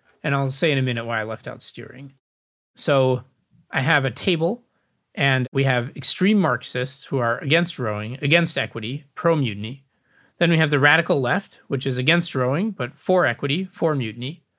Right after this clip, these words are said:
Then we have the less radical, but still markets and growth skeptical left, which is pro-equity, anti-rowing, anti-mutiny. Then we have libertarians and economic conservatives who tend to be pro-rowing and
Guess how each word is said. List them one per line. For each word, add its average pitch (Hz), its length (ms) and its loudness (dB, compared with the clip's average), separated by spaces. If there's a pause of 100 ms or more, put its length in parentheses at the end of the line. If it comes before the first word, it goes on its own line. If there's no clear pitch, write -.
(420)
Then 190 140 4
we 190 80 4
have 170 160 4
the 143 80 2
less 160 280 2
radical, 147 520 2
but 139 300 -4
still 165 260 -2
markets 139 460 -2
and 131 100 -2
growth 131 220 0
skeptical 165 520 -2
left, 113 440 -6
which 135 200 -4
is 127 380 -4
pro-equity, 143 680 0 (220)
anti-rowing, 135 760 0
anti-mutiny. 117 800 -6 (640)
Then 185 140 2
we 170 80 4
have 156 280 2
libertarians 165 720 2
and 147 80 -8
economic 147 420 -2
conservatives 170 640 0
who 160 80 -6
tend 147 220 -2
to 139 40 0
be 131 120 2
pro-rowing 143 760 0
and 127 160 -8